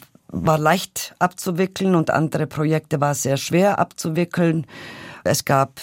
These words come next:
diverse Auseinandersetzungen und Ärgernisse, aber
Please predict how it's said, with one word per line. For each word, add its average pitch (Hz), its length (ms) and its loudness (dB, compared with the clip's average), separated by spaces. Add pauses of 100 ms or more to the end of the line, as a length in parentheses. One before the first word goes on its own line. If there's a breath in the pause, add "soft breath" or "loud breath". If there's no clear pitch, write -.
(100)
diverse 156 720 2
Auseinandersetzungen 165 1300 2
und - 300 -4
Ärgernisse, 165 840 2
aber 151 340 2